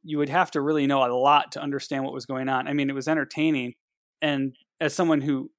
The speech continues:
as someone who is a big fan, I can't really say how it would come across to someone who wasn't, but I felt like there was just so much there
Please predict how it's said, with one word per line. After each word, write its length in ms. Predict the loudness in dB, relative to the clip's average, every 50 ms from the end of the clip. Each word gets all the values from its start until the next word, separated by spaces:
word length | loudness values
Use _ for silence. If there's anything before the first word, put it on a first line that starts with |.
| _ _ -12
as 80 | -8
someone 220 | -4 -2 -2 0 0
who 60 | 0
is 100 | -2 -2
a 80 | -4
big 180 | -4 -4 -4 -4
fan, 360 | -2 0 0 2 2 2 0 -2
I 100 | -2 -4
can't 240 | -2 -2 -4 -4 -4
really 300 | -4 -4 -4 -4 -4 -6
say 380 | -6 -6 -2 0 0 2 0
how 380 | 0 0 0 2 2 2 0 -4 -6
it 60 | -6
would 180 | -6 -4 -6 -6
come 160 | -6 -6 -6
across 320 | -6 -4 -2 -2 -2 -2 -4
to 60 | -8
someone 260 | -10 -8 -8 -8 -8
who 100 | -10 -10
wasn't, 440 | -6 -2 0 0 0 -2 -4 -8 -8 -12 _ _ _ _ _ -2
but 120 | 0 2
I 80 | 2 2
felt 220 | 2 2 0 2
like 160 | 2 0 -2
there 100 | -2 -2
was 160 | -4 -4 -4
just 220 | -6 -8 -8 -6 -2
so 120 | -2 0
much 260 | 2 2 0 -2 -2 -2
there 340 | 2 4 4 4 2 2